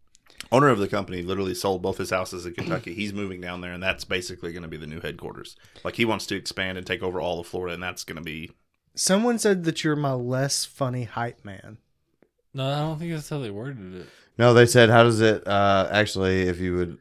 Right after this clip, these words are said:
Speaker 4: like to see what it said?"
Speaker 2: Well, the
Speaker 4: Uh,
Speaker 2: question versus the explanation.
Speaker 4: the question is,
Speaker 3: Question's better than the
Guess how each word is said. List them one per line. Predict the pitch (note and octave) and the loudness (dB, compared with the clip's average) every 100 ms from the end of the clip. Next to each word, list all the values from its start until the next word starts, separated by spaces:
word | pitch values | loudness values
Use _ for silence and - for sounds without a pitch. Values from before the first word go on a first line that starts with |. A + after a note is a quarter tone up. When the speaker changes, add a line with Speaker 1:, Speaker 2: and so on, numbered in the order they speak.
| - | -14
Speaker 4:
like | C2 F2+ F2 | -8 -6 -6
to | F2+ F2 E2+ - | -6 -8 -10 -10
see | - | -6
what | F#2 F#2 | -4 -4
it | C2+ | -6
said?" | - F#2 F#2 F2+ - | -6 -4 -4 -6 2
Speaker 2:
Well, | F3+ F3 | 6 8
the | E3 | 8
Speaker 4:
Uh, | |
Speaker 2:
question | F#3 F3+ F3+ E3+ | 10 10 10 4
versus | D#3 D3+ D#3 C3+ | 4 4 0 -4
the | B2+ B2 | -6 -6
explanation. | B2 - - A2 G#2 - | -6 -10 -14 -14 -14 -2
Speaker 4:
the | A#2 A2+ G#2+ | 4 6 4
question | - C3+ B2 A2 G#2 F2+ | 4 4 4 0 0 0
is, | F#2+ F#2+ | 2 6
Speaker 3:
Question's | F#2 F2+ A#2+ G2+ A2+ | 6 4 0 -2 -4
better | A2 G2+ | -4 -6
than | F#2+ G2 | -10 -12
the | F#2+ | -10